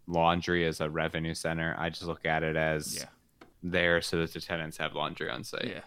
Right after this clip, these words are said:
Speaker 2: it's a, it's, it boosts your rent. I agree with that. Uh, wow, that's,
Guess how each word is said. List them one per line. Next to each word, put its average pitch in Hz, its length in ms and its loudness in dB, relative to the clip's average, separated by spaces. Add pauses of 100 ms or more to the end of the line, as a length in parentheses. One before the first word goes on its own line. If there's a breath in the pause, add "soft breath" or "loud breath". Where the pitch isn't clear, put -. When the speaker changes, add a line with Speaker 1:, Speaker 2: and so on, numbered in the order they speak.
(160)
Speaker 2:
it's 107 180 -12
a, 107 160 -8 (200)
it's, 123 200 -12 (140)
it 127 140 -8
boosts 123 260 -6
your 90 80 -10
rent. 90 280 -10 (160)
I 131 80 -8
agree - 280 -12
with - 100 -16
that. - 160 -12 (580 loud breath)
Uh, 113 460 0 (100)
wow, 127 220 -4
that's, 113 180 -6